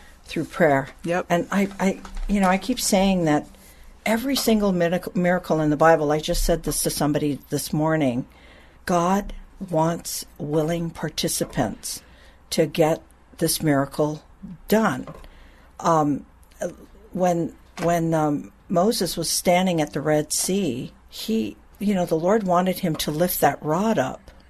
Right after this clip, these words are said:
Speaker 1: and he lifts the rod up and the sea parts. God could lift, part the Red Sea without him lifting that rod up.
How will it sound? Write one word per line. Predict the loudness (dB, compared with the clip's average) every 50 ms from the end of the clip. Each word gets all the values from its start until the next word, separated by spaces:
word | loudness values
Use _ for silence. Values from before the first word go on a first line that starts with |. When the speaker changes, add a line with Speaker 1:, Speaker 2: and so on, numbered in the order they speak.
| -16 -10
Speaker 1:
and | -8 -6 -6 -4
he | -6 -6
lifts | -6 -4 -2 -2 -2 -2 -4 -4
the | -4 -2
rod | 0 4 4 4 4 4 4
up | 2 2 0 -2 -8 -20 -10 -4
and | -2 0 0 0 -2 -4 -6 -10 -20 -14 -8
the | -8 -6
sea | -6 -4 -4 -6 -6
parts. | -6 -4 -6 -4 -4 -6 -10 -14 -12 -10 -10 -10 -12 -16 -20 -20 -20 -18 -10
God | -6 -2 -2 -2 -2 -2
could | 0 -2 0 0
lift, | 0 0 -2 -2 -2 -10 -20 -20 -20 -14 -8 -8 -6 -6 -8 -4
part | 0 2 2 2 2 0 -4
the | -4 -4
Red | -2 0 0 0 0 0 0 -2
Sea | -4 -4 -4 -4 -4 -4
without | -2 -2 -2 0 0 0 0 0 -2 -2
him | -2 -2 -2 -2 -6 -10 -10 -10 -8 -8 -10 -6 -2
lifting | -2 -2 -2 0 0 2 2 2
that | 2 0 -2 -2
rod | 0 2 2 2 2 0
up. | 0 -2 -2 -4 -8